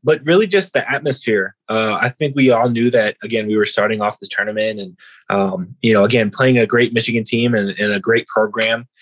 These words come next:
Um, and so many Ram fans were there as well. It, it almost felt like a home game mostly. So, man, it was, uh, it was just so much fun, just embracing the moment. And, uh, you know, again, the, the outcome wasn't the one that we, you know, like to have,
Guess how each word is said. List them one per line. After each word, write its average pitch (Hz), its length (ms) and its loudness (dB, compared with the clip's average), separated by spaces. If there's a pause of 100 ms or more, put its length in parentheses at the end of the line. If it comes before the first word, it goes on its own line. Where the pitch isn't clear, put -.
(160)
Um, 101 580 0
and 107 200 0
so - 160 2
many 165 160 4
Ram 139 240 2
fans 127 260 2
were 117 120 2
there 120 160 2
as 104 140 -2
well. 113 280 2
It, 104 140 -2
it 104 220 -6
almost 113 280 -6
felt 117 100 2
like 110 160 -2
a - 40 -16
home 120 220 -6
game 107 260 -4
mostly. 104 360 -8
So, 98 380 -4 (340)
man, 117 300 2
it 127 100 4
was, 135 200 4
uh, 120 260 2
it 127 60 0
was 175 180 0
just 175 160 -2
so 160 80 0
much 147 200 -2
fun, 135 280 -2
just - 280 -4
embracing 123 540 -2
the 110 60 -2
moment. 110 480 -2 (380)
And, 107 280 -2
uh, 101 380 -2
you 117 120 -2
know, 110 140 4
again, 110 340 0
the, 101 320 2
the 113 80 2
outcome 110 600 -2
wasn't 110 280 0
the 104 60 -4
one 110 180 0
that 104 120 0
we, 110 320 -8 (260)
you 117 120 2
know, 107 140 4
like 110 240 2
to 113 80 0
have, 120 380 0